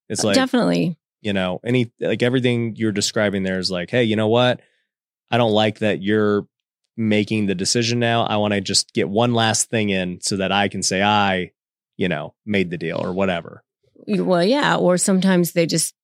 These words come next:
Speaker 2: don't wanna let go of control of you.
Speaker 1: Yeah. Okay. So you identify they're a narcissist. What, what do you do now?
Speaker 2: So that's where my slay method comes into play. And,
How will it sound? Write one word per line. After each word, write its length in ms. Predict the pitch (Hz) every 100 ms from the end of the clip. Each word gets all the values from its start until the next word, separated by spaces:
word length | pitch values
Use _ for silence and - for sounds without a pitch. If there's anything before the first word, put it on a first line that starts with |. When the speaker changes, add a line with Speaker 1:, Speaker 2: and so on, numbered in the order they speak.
| -
Speaker 2:
don't 320 | 175 160 156
wanna 200 | 175 170
let 180 | 160 165
go 160 | 170 208
of 120 | 208
control 380 | 165 147 151 -
of 120 | -
you. 260 | - - 143 _ _ _ -
Speaker 1:
Yeah. 240 | 104 90 - _ _ _ _ _ _ _ -
Okay. 320 | 127 113 120
So 560 | - 151 135 127 120 - _
you 140 | 123 117
identify 720 | 113 135 139 113 104 104 110 - _ _
they're 120 | 113
a 40 | 104
narcissist. 600 | 95 92 101 - 107 -
What, 200 | 107 -
what 100 | 104
do 40 |
you 60 | 98
do 140 | 95
now? 300 | 95 98 - _ _ _ _ _ -
Speaker 2:
So 260 | - 240
that's 280 | 240 240 233
where 180 | 233 208
my 180 | 180 180
slay 420 | - 202 196 208
method 440 | 190 151 165 151
comes 280 | - 175 156
into 180 | 165 165
play. 460 | - 240 196 - -
And, 320 | 170 175